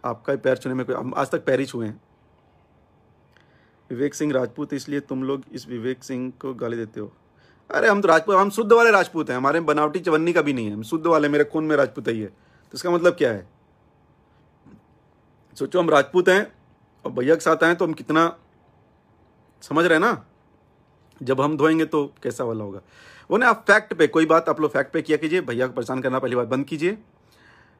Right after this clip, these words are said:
मैंने तीन चार चीज़ें क्लियर कर दी, हम लोगों ने क्या किया था, मैंने फैक्ट्स दिखा दिए। श्याम भैया का आपके पास जो पैसा है प्लीज उनको रिटर्न कर दीजिए, उनकी फैमिली को ज़रूरत रहेगी,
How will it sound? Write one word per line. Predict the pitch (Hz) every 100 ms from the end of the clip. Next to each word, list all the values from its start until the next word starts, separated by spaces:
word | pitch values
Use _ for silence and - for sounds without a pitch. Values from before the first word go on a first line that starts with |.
| _ _ _ _ _ 127
मैंने | 135
तीन | 131 127
चार | 127 139
चीज़ें | 147 143
क्लियर | 135 151
कर | 160 151
दी, | 156
हम | 131
लोगों | 131 131
ने | 127
क्या | 143 139
किया | 156 151
था, | 156
मैंने | 123 120
फैक्ट्स | - 151 -
दिखा | 147 151
दिए। | 143 160 196 _ _ _ _ _ _ _ _ _ _ _ _ -
श्याम | - 175 190
भैया | 170
का | 165 160
आपके | 165
पास | 147
जो | 147
पैसा | 143 120 147
है |
प्लीज | 143 131
उनको | 123 123
रिटर्न | 110 117 123
कर | 131
दीजिए, | 113 113 151 _ _ _ _ _ -
उनकी | - 123
फैमिली | 117 113 262
को | 262 156
ज़रूरत | 117 117 120
रहेगी, | 117 120